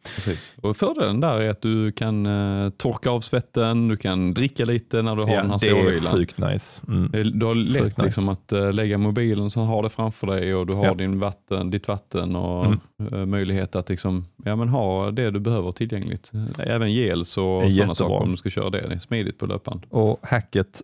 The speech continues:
Speaker 2: här också är att om man har det, när man har bandet igång, så
Speaker 1: Mm.
Speaker 2: när man ska starta upp till exempel passet, uppvärmning och sånt alltid såklart, om man har lite olika rörlighetsövningar man gör. Men när man kör igång bandet, så vi gjorde till exempel så att då drog vi upp bandet i hastigheten, för då tar det en liten stund innan den är igång.
Speaker 1: Mm.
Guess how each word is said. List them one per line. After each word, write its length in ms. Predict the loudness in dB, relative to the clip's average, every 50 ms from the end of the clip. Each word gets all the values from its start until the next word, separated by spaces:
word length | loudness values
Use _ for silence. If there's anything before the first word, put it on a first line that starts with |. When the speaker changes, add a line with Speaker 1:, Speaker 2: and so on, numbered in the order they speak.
| -2 2
Speaker 2:
här 200 | 2 4 4 4
också 280 | 2 0 0 -2 -2 0
är 240 | 2 4 4 4 2
att 260 | 2 -2 _ -8 -2
om 120 | 2 4
man 140 | 4 4 4
har 260 | 4 4 4 4 4
det, 460 | 4 4 4 4 4 4 4 4 2
när 80 | 2 2
man 100 | 2 2
har 80 | 2 2
bandet 440 | 2 2 2 2 2 0 0 -2
igång, 500 | 0 0 2 2 2 0 -2 -2 -2 -2 -4 -2
så 160 | 0 2 4 4 4 4 2
Speaker 1:
Mm. 180 | 0 -2 -6 -8 -10
Speaker 2:
när 240 | -12 -10 -4 0 0
man 100 | 0 2
ska 120 | 0 -2
starta 340 | -2 -2 -2 -2 0 2 0
upp 80 | 0 0
till 40 | -2
exempel 300 | -4 -2 -2 0 -2 -2
passet, 400 | 0 0 -2 -2 -2 -6 -2 2
uppvärmning 480 | 2 0 2 2 0 0 2 2 0
och 60 | 0 0
sånt 180 | 0 0 0
alltid 340 | 0 -2 -2 -2 -4 -4 -4
såklart, 400 | -4 -6 -4 -2 -4 -4 -2 -4
om 100 | -2 -2
man 60 | 0 0
har 180 | 0 0 0 -2
lite 200 | -2 -2 0 0
olika 260 | 2 2 0 0 0
rörlighetsövningar 600 | 0 0 0 0 0 -2 0 -2 -2 0 -2 -2
man 160 | -2 0 0
gör. 180 | 2 2 2 0 -2 -10 -20 _ _ -16 -6
Men 140 | 0 2 4
när 100 | 4 4
man 80 | 2
kör 160 | 2 2 0
igång 320 | 2 2 2 2 2 4 2
bandet, 320 | 2 2 2 2 0 0
så 340 | 2 2 2 4 4 2 0 0
vi 120 | 2 4
gjorde 140 | 4 4 4 2
till 40 | 2
exempel 180 | 0 0 0
så 80 | 0 0
att 80 | 0
då 100 | 2 0
drog 280 | 0 0 2 2 4 4
vi 80 | 4 4
upp 100 | 4 2
bandet 260 | 2 2 2 2 2
i 40 | 0
hastigheten, 380 | 0 0 -2 -4 -4 -2 -2
för 60 | -2
då 40 | 2
tar 100 | 2 2
det 60 | 4 4
en 40 | 2
liten 180 | 2 0 -2
stund 200 | 0 0 2 2
innan 100 | 2 2
den 140 | 2 2 2
är 40 | 4
igång. 320 | 2 2 2 0 -2 -2 0
Speaker 1:
Mm. 220 | 0 0 0